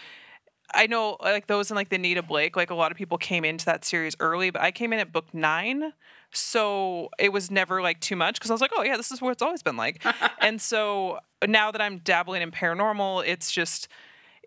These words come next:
Speaker 1: like, I don't know, it's like some Cressley Cole vibes. Like,
Speaker 2: Yeah.
Speaker 1: she's my,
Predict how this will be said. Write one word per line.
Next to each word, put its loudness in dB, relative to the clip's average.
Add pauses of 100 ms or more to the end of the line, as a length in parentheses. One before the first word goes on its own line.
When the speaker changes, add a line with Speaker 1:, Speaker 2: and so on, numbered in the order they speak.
(640)
Speaker 1:
like, 0
I 4
don't -6
know, -4
it's -2
like 0
some -2
Cressley 0
Cole -4
vibes. -2
Like, 0
Speaker 2:
Yeah. 4
Speaker 1:
she's -6
my, -2